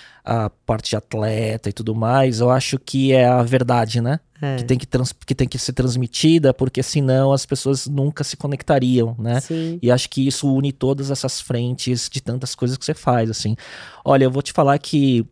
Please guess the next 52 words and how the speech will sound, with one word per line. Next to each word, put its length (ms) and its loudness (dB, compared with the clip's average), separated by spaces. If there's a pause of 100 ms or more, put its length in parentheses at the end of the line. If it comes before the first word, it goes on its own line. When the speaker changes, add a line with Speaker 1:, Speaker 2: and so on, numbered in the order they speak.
Speaker 1:
é, 220 2
um 100 0
episódio 340 0
é 20 0
muito 200 -6
pouco. 480 2 (280)
Speaker 2:
<laughs> 100 2 (320)
Speaker 1:
É, 220 4
a 40 2
gente 220 -4
deve 200 2
tá 160 0
uma 200 -2
hora 140 2
e 80 -2
meia, 560 0
uma 140 -8
hora 100 -6
e 60 -10
vinte. 500 -8
Acho 100 -6
que 80 -20
foi 440 0
muito 520 -4
legal 240 0
ter 120 -2
podido 340 -2
falar 240 2
um 60 2
pouco 360 0
sobre 220 -2
cada 380 2
tema 480 2
que 100 -2
a 20 2
gente 140 -2
falou 180 0
no 80 0
comecinho, 600 0
né? 160 4
Que 120 -6
tem 120 -4
Speaker 2:
Sim. 60 -4
Speaker 1:
tanta 200 0
coisa 360 2 (240)
em, 200 -6
em, 300 -6
em 220 -4
comum, 500 0
legal 340 0
pra 140 -4
falar. 400 2